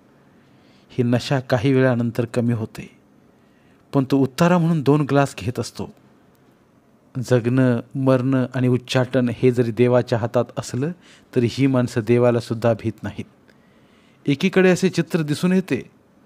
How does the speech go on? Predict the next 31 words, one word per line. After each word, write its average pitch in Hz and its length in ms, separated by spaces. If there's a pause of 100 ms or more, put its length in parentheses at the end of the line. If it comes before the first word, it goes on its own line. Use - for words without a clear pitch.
(440)
दारू 127 340
हे 123 140
राक्षसांचं 120 600 (120)
पेय 117 200
आहे. 98 300 (240)
हे 151 160
पेय 147 360
माणसानं 127 540
प्राशन 165 460
केलं, 165 300 (340)
तर 135 80
माणूससुद्धा 143 680
राक्षस 143 420
वृत्तीचा 156 380
होऊ 139 200
शकतोय. 156 460 (1300)
यावर 170 180
पुन्हा 147 480
एक 156 200
महिना 131 280
संपला, 131 420 (440)
तरीसुद्धा 135 480
सिनू 127 260
कामावरून 123 500
आल्याबरोबर 117 600 (120)
दारूच्या 123 420
दुकानाकडे 117 560
जाऊन 113 240
पिऊन 113 260
येत 107 160
होता. 107 240